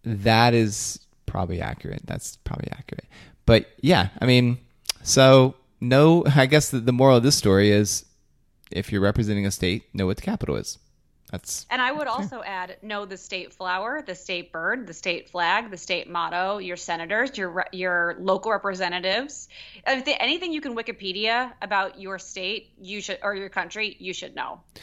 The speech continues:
Speaker 1: Yeah, and, like, a, a very common question in interview is, like, "Hey, so, like, if I'm new to your state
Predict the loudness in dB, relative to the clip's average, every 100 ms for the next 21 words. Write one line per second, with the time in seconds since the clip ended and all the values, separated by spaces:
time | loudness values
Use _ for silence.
0 | -20 -10 0 0 0 0 0 0 -2 -4
1 | -2 -4 -2 -2 0 0 -2 -4 -4 -2
2 | -4 -2 -2 -4 -4 -6 -4 -2 -2 -2
3 | -2 -2 -2 -4 -6 -8 _ _ _ _
4 | -2 -2 -2 0 2 4 2 0 -4 -6
5 | -6 -4 -2 0 0 0 -2 -2 -2 -2
6 | -2 -4